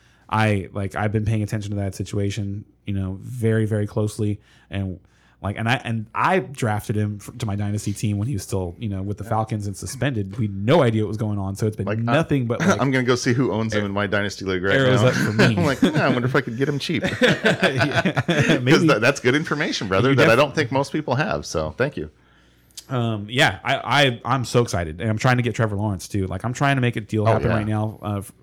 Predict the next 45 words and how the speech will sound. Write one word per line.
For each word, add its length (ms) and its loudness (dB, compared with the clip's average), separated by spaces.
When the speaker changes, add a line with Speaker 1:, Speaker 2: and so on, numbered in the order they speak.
Speaker 1:
for 220 -4
Justin 320 -4
Fields, 480 -4
'cause 80 -4
I 80 4
have 140 2
Justin 240 -2
Fields, 400 0
and 200 -2
trying 220 2
to 60 -2
get 100 -6
Trevor 200 -4
Lawrence, 320 -8
trying 220 -6
to 60 -12
turn 120 -2
Speaker 2:
Oh, 40 -4
yeah. 40 -6
Speaker 1:
Justin 260 -2
Fields 280 -4
into 120 -6
Trevor 280 -8
Lawrence. 240 -8
Speaker 2:
That'd 160 -6
be 80 -8
awesome. 320 -6
Speaker 1:
And 180 -2
most 320 0
of 80 0
the 60 4
tra-, 340 0
of 240 -2
the 100 0
websites 560 -2
say 280 4
that, 140 0
would 260 -2
tell 220 0
you 140 2
that 100 -2
Justin 340 0
Fields 400 0
is 200 -2
a 280 -4